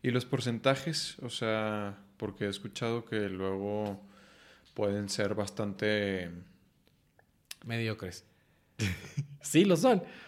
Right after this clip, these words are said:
Speaker 1: Pues, n-, no, no iba a usar esa palabra, pero, ah, bueno.
Speaker 2: Sí,
Speaker 1: <laughs>
Speaker 2: sí. Yo, por decir, con Lágrimas, yo gano cuarenta por ciento.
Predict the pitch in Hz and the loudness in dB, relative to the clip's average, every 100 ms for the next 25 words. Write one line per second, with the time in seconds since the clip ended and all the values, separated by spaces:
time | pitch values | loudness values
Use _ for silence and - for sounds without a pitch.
0 | - - - 120 120 127 123 120 - 117 | -20 -20 -6 -4 -2 -2 -4 -4 -4 0
1 | 123 143 135 139 147 147 147 143 139 147 | 2 4 4 4 6 4 4 4 2 2
2 | 131 127 170 180 170 123 104 101 98 98 | 6 6 6 4 4 4 4 0 -4 -8
3 | - - 92 92 - - 95 107 139 - | -16 -12 -10 -8 -12 -10 -4 -2 -2 -6
4 | - - 90 151 151 147 - - 185 170 | 0 4 8 10 8 6 4 8 8 8
5 | - 135 180 214 - - - 135 120 131 | 6 8 10 10 4 -2 0 2 4 2
6 | - 120 127 139 160 185 233 226 123 127 | 0 2 6 8 8 6 4 2 0 4
7 | 131 131 139 139 127 110 110 104 98 104 | 4 6 4 2 2 2 0 -2 -2 0
8 | 104 90 | 0 -4